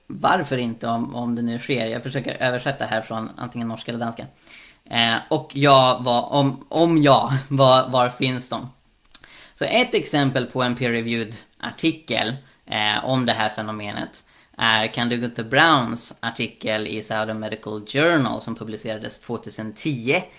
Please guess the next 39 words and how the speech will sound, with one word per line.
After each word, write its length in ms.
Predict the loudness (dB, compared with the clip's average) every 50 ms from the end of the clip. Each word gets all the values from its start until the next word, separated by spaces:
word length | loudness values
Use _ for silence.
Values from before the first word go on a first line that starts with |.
| -20 -20 -20 -20 -20 _ -6
Eh, 480 | -2 2 4 4 4 4 2 0 -2
och 200 | -6 -8 -10 -12 -14 -14 -18 _ _ _ _
nu 180 | -4 -2 -2 -2
kan 160 | 0 0 -2
jag 140 | -2 0 0
inte 480 | -2 -2 0 -2 -4 -4 -4 -4 -4 -2
på 180 | -2 -4 -2
rak 320 | 0 0 0 -2 -2 -6 -8
arm 340 | -8 -6 -6 -6 -6 -4
minnas 320 | -4 -4 -2 -2 -4 -4 -4
den 180 | -6 -6 -6
exakta 640 | -6 -8 -8 -6 -4 -2 -2 -2 -4 -6 -6 -8 -6
titeln, 640 | -8 -8 -10 -8 -6 -8 -8 -8 -8 -8 -8 -6 -6
men, 120 | -6 -8 -8 -10 _ -20 -20 -20 -20 -20 -20 _ -10
eh, 300 | -6 -4 -2 -2 -2 -4
jag 100 | -6 -8
ska 140 | -8 -8 -8
se 280 | -4 0 0 2 0
om, 140 | 0 -2 -6
om 200 | -6 -8 -6 -6
jag 140 | -8 -8 -10
kan 100 | -12 -14
slå 180 | -8 -4 -4
upp 160 | -4 -4 -4 -8
det 60 | -8
här. 220 | -4 -4 -2 -2
Men 140 | 0 0 2
det 140 | 2 2 2
Candy 320 | 0 -2 -2 -2 0 0
Gunther 260 | 0 0 -2 -2 -2
Brown 360 | 0 0 0 0 0 -2 -4 -4
gjorde 520 | -2 0 0 0 0 -2 -2 -2 0 0
var 260 | 0 0 0 0 0 0
att 240 | -2 -4 -6 -10 -8
hon 420 | -4 0 2 2 2 2 0 -2
åkte 320 | -2 -6 -8 -8 -8 -6 -4
ner 380 | -2 0 2 2 2 0 0
till 200 | -2 -6 -8 -8
Mosambik 920 | -8 -8 -8 -10 -10 -8 -8 -6 -4 -4 -4 -4 -6 -12 _ -20 -20 -20